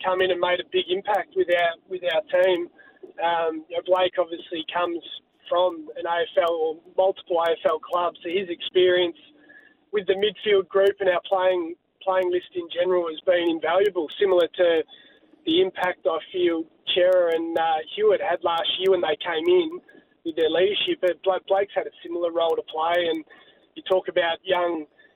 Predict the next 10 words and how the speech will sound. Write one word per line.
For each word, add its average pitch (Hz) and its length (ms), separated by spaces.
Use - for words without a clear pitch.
wings, 196 460
uh, 175 160
Ollie 175 240
Hollands, 180 460
Jackson 180 400
Binns 185 300
have 175 100
come 180 180
in, 185 240
and, 170 140